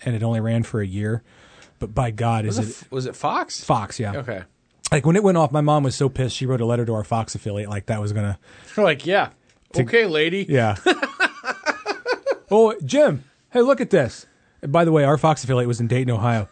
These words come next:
Speaker 1: Jim, look at this. Some woman in, uh, in Indiana is pissed off that we're not running that fucking show with that fucking guy and the horse anymore.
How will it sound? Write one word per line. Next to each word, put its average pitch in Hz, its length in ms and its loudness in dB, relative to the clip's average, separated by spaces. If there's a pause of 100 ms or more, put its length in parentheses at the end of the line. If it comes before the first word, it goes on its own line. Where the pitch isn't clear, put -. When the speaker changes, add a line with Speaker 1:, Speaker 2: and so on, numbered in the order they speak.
Speaker 1:
Jim, 226 200 4
look 262 160 4
at 220 80 -6
this. 147 300 0 (560)
Some 262 260 2
woman 262 280 6
in, 196 120 2
uh, 196 200 2
in 185 340 4
Indiana 240 460 6
is 151 180 2
pissed - 360 0
off 220 220 4
that 202 120 4
we're 208 120 4
not 214 140 4
running 220 280 2
that 202 220 2
fucking 196 420 2
show 226 260 2
with 214 80 4
that 165 100 2
fucking 202 360 0
guy 208 200 4
and 202 80 2
the 185 80 2
horse 226 260 4
anymore. 139 400 -2